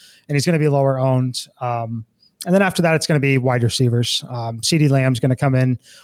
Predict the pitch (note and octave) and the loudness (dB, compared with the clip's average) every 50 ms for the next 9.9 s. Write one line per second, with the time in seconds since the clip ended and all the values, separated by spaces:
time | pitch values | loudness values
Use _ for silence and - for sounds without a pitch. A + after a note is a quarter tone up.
0 | _ _ - C3 D3+ D3 C#3+ A#2+ A#2+ C3+ B2+ - - C3 B2+ A#2+ C3+ C3 B2+ - | _ _ -4 -2 0 0 0 0 0 -2 -2 -2 0 -2 0 0 0 0 0 -2
1 | - - - F#3 C#3+ D3 D3 C#3 C3+ C3+ C#3 C#3 C3+ - D3+ C#3 C3+ C3 C3 C3+ | -2 -4 -4 -4 -2 -2 0 2 2 2 2 2 2 2 2 2 2 2 2 0
2 | D#3 C3 B2 B2 A#2 A2+ - - D#3+ - - - D3 B2+ B2 A#2+ - C#3+ C3 B2+ | 0 0 0 0 -2 -2 -2 -2 -2 -2 -2 -2 0 0 0 0 0 0 0 0
3 | B2 - C#3 B2+ - - C#3 B2+ B2+ B2+ B2+ B2+ B2+ A#2+ B2 B2 B2 B2+ B2 C3 | -2 -2 -4 -6 -4 -4 -4 -2 0 0 0 0 0 0 2 2 0 0 -2 -2
4 | - C3+ B2 B2+ B2 B2 B2 B2+ B2+ B2+ B2 B2 A#2+ _ _ - - - - _ | -2 -2 0 0 2 2 2 2 4 2 2 0 -2 _ _ -20 -20 -20 -20 _
5 | _ _ _ - C3+ B2 A#2+ A#2 A#2 A2+ C3+ C3+ C#3 C#3 C#3+ D3+ D3 D3 C3+ - | _ _ _ -4 -2 0 0 0 0 -2 -2 -4 -2 0 2 2 2 2 0 -2
6 | - - E3 D#3 E3 E3 D#3 D3+ D3 D#3 C#3+ C#3+ E3 E3 - - D#3+ C#3+ C#3+ C3 | -2 -2 -2 0 0 0 0 2 2 0 0 0 0 0 0 0 0 0 0 0
7 | C3+ C3 C#3+ C#3+ D3 D3 C#3 - D3 C3 B2+ C3 B2 - - B2+ A#2+ - - C#3+ | 0 -2 0 0 0 0 0 0 0 0 2 0 0 -2 -6 -10 -10 -8 -6 -6
8 | B2+ A#2+ - - C#3 C3 C3 B2+ A#2+ - - - - - - - - - - - | -6 -6 -4 -2 0 0 0 0 0 -2 -4 -4 -4 -2 -4 -4 -6 -10 -12 -16
9 | _ _ _ _ _ - C3+ - - - - B2+ A2+ G#2 G2+ G#2 G#2 G#2+ | _ _ _ _ _ -6 -4 -4 -4 -2 0 0 0 2 0 -2 -4 -6